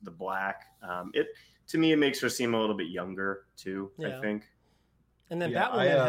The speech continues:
Speaker 2: has
Speaker 3: um,
Speaker 2: red. So, but no,
Speaker 1: Yes.
Speaker 2: she's not, like, yeah, so
Speaker 3: Yeah,
Speaker 2: I guess
Speaker 3: I,
Speaker 2: it's,
Speaker 3: I
Speaker 2: it's
Speaker 3: really
Speaker 2: a
Speaker 3: liked the Burnside suit until the newest suit. The newest suit is really,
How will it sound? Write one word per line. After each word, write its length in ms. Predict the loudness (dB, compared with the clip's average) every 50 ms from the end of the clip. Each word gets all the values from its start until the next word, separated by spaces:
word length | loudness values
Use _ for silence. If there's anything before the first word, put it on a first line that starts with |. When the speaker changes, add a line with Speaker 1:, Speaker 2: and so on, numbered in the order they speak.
| 2
Speaker 2:
has 160 | 0 -2 -4
Speaker 3:
um, 80 | -6 -6
Speaker 2:
red. 380 | -6 -6 -6 -6 -8 -10 -14 -18 _ _ _ _ _ _ _ _ _ _ _ _ _ _ _
So, 120 | -20 -20 -16
but 160 | -12 -12 -8 -4
no, 60 | -2
Speaker 1:
Yes. 180 | -2 -2 -2
Speaker 2:
she's 100 | -4 -10
not, 80 | -10 -12
like, 100 | -18 -18 -20
yeah, 80 | -20 -18 -12 -10
so 60 | -6
Speaker 3:
Yeah, 140 | -6 -6 -6
Speaker 2:
I 40 | -8
guess 140 | -8 -4 0
Speaker 3:
I, 80 | 0 0
Speaker 2:
it's, 80 | 0 2
Speaker 3:
I 100 | 0 2 2
Speaker 2:
it's 80 | 2 2
Speaker 3:
really 180 | 2 2 2
Speaker 2:
a 40 | 2
Speaker 3:
liked 320 | 2 2 0 0 -4 -10
the 80 | -10 -10
Burnside 540 | -8 -8 -8 -8 -8 -6 -4 -4 -4 -6 -8
suit 320 | -10 -8 -6 -6 -8 -8 -8
until 420 | -10 -10 -10 -8 -4 -4 -4 -4 -4
the 160 | -6 -8 -8
newest 460 | -8 -6 -6 -6 -8 -8 -10 -12 -12
suit. 200 | -14 -14 -14 -14
The 100 | -10 -6
newest 340 | -2 2 2 2 2 2 0
suit 160 | -4 -4 -4
is 140 | -6 -8 -12
really, 440 | -12 -12 -12 -12 -12 -14 -18 -20 -20